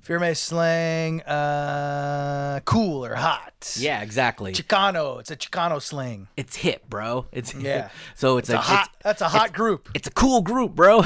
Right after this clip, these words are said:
Speaker 1: Yeah,
Speaker 2: <laughs> But the,
Speaker 1: yeah.
Speaker 2: but they were, man, as we were eating our, our dinner for the night and watching them on the stage, they, they were entertaining and, and brought out a bunch of people and were, were fabulous. I didn't understand the hell, what the hell they were saying, but
Speaker 1: Yeah.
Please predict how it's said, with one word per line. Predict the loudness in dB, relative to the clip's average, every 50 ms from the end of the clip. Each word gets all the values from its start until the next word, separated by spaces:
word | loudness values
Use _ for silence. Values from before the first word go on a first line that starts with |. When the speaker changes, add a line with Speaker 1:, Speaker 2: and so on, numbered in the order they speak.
| 4 0 -2
Speaker 1:
Yeah, | 0 0 2 2 2 0 -2 -4
Speaker 2:
<laughs> | -6
But | 0 4
the, | 6 6
Speaker 1:
yeah. | 6 6 4 4 2 -4 -10
Speaker 2:
but | -6 -6 -4 0
they | 2 2 2
were, | 2 4 4 4 6 6
man, | 6 4 4 4
as | 2 2 2 2
we | 2 4 4
were | 4 4
eating | 4 4 2 2 2 2 0 0 -2
our, | -2 -2 -4 -4 -2
our | 0 0 2
dinner | 2 2 2 2 0
for | 0 0 0
the | 0 2
night | 0 2 2 2 2 2
and | 2 2 2 2
watching | 0 -2 -2 -4 -4 -4
them | -4 -2
on | -2 -2 -2 -4
the | -4
stage, | -6 -6 -6 -4 -4 -4 -4 -4 -4 -4 -4
they, | -2 -2 -2 -2 -2
they | -4 -4 -4 -2 -2 -2
were | -2 -2 -2 -2 -2 -4 -6
entertaining | -6 -6 -6 -6 -8 -6 -4 -2 -2 0 0 -2 -2 -4
and, | -6 -8 -8 -8
and | -6 -8 -8 -8 -12 -20 -20 -20 -20 -20 _ -12 -6
brought | -2 0 0 2 0
out | 0 -2
a | -4 -8 _ -6
bunch | -6 -4 -4 -4
of | -4 -2
people | 0 2 2 2 0 0 -2 -2
and | 0 -2 -2 -2 -4 -4
were, | -4 -6 -6 -8 -8 -10
were | -8 -8 -6 -6 -8 -10 -16 _ _ _
fabulous. | -4 -2 -2 -2 -2 -4 -4 0
I | 0 2
didn't | 2 2
understand | 2 2 2 2 2 2 2 0
the |
hell, | -2 0 2 2 2 2 2 -2 -10 -20 -16 -10
what | -10 -8 -6
the | -6
hell | -2 2 4 4
they | 4 4 0
were | -2
saying, | -2 -2 -2 -2 -2 -2 -4 -8 -14 -20 -20 -20 -20 -20 -20 -10 -2
but | 2 2 2 2 0
Speaker 1:
Yeah. | -2 -2 -2 -2 -4